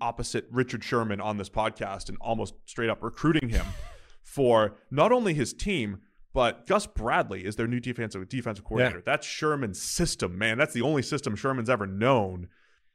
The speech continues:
Speaker 1: He actually could be an answer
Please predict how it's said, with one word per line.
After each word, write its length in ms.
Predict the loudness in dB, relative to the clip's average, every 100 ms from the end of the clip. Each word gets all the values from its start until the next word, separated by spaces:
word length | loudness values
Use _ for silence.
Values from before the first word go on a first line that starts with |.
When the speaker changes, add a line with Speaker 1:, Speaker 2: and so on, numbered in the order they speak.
| _ _ _ _ _ _ _ _
Speaker 1:
He 300 | -12 -6 -4
actually 420 | 0 0 0 0 0
could 360 | 4 4 4
be 480 | 2 -2 -2 -4 -6 -14 _ _ _ _ _ _ _ -20 -20 -18 -8
an 120 | 0
answer 440 | 0 0 -2 -10